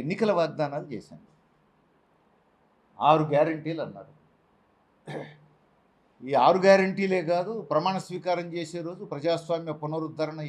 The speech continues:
ఏడవ గ్యారెంటీ అన్నారు. కానీ ఇప్పుడు సమస్యల గురించి ఎవరు మాట్లాడినా మళ్ళా కేసులు, అరెస్టులు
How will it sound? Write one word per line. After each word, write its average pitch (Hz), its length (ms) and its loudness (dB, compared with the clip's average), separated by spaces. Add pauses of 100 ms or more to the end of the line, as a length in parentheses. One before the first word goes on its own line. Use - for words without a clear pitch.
ఏడవ 147 180 -6 (120)
గ్యారెంటీ 123 380 -8 (100)
అన్నారు. 85 280 -20 (920)
కానీ 190 180 -2
ఇప్పుడు 156 160 -8
సమస్యల 185 580 -2
గురించి 175 280 -8
ఎవరు 160 140 0 (100)
మాట్లాడినా 170 520 -4
మళ్ళా 151 160 -2
కేసులు, 156 460 -6 (120)
అరెస్టులు 147 420 -8